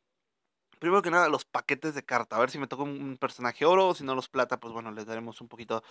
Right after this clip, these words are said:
de apoyo. Y, y, y viene la familia. ¿Quién viene la familia? Ninguna carta oro, pero bueno,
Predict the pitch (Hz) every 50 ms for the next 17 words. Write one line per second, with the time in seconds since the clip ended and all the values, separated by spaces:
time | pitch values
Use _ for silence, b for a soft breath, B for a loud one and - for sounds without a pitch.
0 | B B B B B B - 123 131 117 - - 120 113 - _ - 85 - -
1 | - - - - _ b b b b b b b b b b b - 147 160 180
2 | 160 - 156 165 175 175 170 170 165 151 143 143 143 143 143 143 143 - 170 160
3 | 175 190 180 170 165 165 170 175 - - 139 127 123 123 123 131 127 135 135 135
4 | - 170 165 170 170 170 165 160 165 160 156 - - - 143 139 135 135 139 139
5 | 139 135 - 131 123 - 123 120 127 135 151 156 - 139 120 110 113 110 110 113